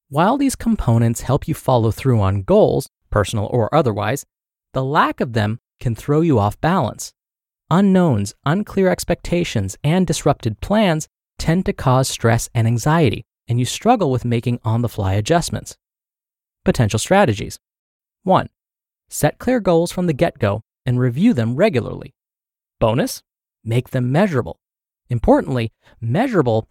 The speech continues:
doesn't mean your goals have to be outcome-focused, like lose ten pounds by such and such date. You can create measurable,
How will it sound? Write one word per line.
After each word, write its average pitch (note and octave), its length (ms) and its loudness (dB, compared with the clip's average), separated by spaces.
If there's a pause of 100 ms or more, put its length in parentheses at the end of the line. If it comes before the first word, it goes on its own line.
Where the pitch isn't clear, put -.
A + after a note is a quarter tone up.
(120)
doesn't F#3 280 -2
mean F#3+ 140 -2
your F3+ 100 -2
goals D3 240 -2
have D3 200 -4
to - 80 -8
be C3 220 -4
outcome-focused, - 1080 -2 (180)
like A2 260 0 (300)
lose B2 240 2
ten B2+ 240 0
pounds G#2 400 -2
by G2 280 2
such - 280 -4
and G2 100 -2
such - 320 -4
date. C3 240 0 (580)
You D#3 120 0
can A#3 160 -2
create A3+ 480 -2
measurable, F3+ 720 0